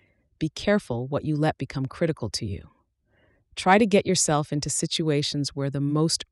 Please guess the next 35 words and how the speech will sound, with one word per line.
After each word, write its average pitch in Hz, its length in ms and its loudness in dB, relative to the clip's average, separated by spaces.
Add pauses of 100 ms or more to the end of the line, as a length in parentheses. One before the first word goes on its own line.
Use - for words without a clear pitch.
urgent 185 460 2
problems 131 760 -2
are 135 80 -6
ones 143 340 -2
you 143 80 -4
want 135 160 -2
to 135 60 -4
think 170 240 -4
about. - 320 -12 (880)
You 165 100 0
don't 185 200 2
have 170 240 0
complete 160 360 -2
control, 127 460 -4
of 90 120 -12
course. - 440 -12 (560)
An 143 100 -2
emergency 156 640 2
could - 220 -10
push - 300 -2
other 156 180 0
thoughts 131 460 -2
out 131 120 -4
of 131 80 -6
your 120 120 -6
head, 110 380 -8 (240)
but - 180 -6
barring 190 340 6
emergencies, 139 880 -2 (360)
you 147 120 -4
have 147 160 -2
a 139 60 -4
good 175 420 2
deal 156 420 2
of 139 120 -8